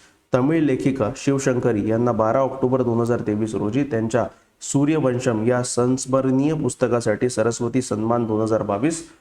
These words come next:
प्रदान करण्यात आला. सरस्वती सन्मानाबद्दल थोडी माहिती जाणून घेऊया. सर, पुरस्कार देणारी संस्था कोणती आहे? के के बिर्ला फाउंडेशन.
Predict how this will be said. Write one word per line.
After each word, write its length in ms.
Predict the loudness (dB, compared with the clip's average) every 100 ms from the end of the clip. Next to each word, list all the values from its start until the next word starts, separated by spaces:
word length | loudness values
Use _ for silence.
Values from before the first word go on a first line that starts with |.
| _ -4
प्रदान 280 | 0 0 0
करण्यात 400 | 0 2 2 0
आला. 220 | 0 -2 -6 _ _
सरस्वती 500 | 0 0 0 -2 0
सन्मानाबद्दल 640 | 0 0 0 0 0 -2 0
थोडी 160 | 0 2
माहिती 300 | 0 0 0
जाणून 380 | 2 2 0
घेऊया. 300 | 0 0 0 -2 -10 _ _
सर, 220 | -2 0
पुरस्कार 540 | -2 -2 0 0 0 0
देणारी 300 | 2 2 2
संस्था 360 | 2 0 0
कोणती 280 | 0 0 2
आहे? 120 | 0
के 160 | 0 -2
के 160 | 0 0
बिर्ला 300 | 2 0 0
फाउंडेशन. 560 | 0 0 0 0 -2